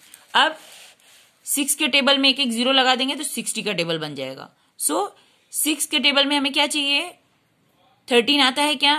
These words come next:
नहीं। So हम क्या फाइंड करेंगे, वन हंड्रेड थर्टी एट। तो हम क्या ले सकते हैं, टू टाइम ले सकते हैं। तो टू टाइम में क्या हो जाएगा, सिक्सटी टू जा वन ट्वेंटी हो जाएगा।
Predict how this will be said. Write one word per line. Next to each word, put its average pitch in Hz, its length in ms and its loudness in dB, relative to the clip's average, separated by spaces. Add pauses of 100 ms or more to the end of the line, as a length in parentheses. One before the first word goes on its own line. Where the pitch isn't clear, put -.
(120)
नहीं। 165 360 -8
So - 140 -6
हम 247 140 -2
क्या 262 160 0
फाइंड 262 260 0
करेंगे, 277 400 0
वन 196 260 -4
हंड्रेड 220 440 -4
थर्टी 196 460 -8
एट। 170 280 -2 (380)
तो 214 60 -4
हम 220 80 -4
क्या 233 140 2
ले 269 120 0
सकते 277 300 -6
हैं, 320 140 -8
टू 233 160 -8
टाइम 170 220 -4
ले 139 100 -10
सकते 147 300 -12
हैं। 160 120 -18
तो 160 120 -14
टू 196 140 -14
टाइम 226 180 -4
में 240 120 -2
क्या 254 120 0
हो 254 60 0
जाएगा, 277 440 0 (380)
सिक्सटी 269 500 -4
टू 220 220 -10
जा 220 280 0 (320)
वन 160 200 -8
ट्वेंटी 226 340 -4
हो 262 140 -4
जाएगा। 262 520 0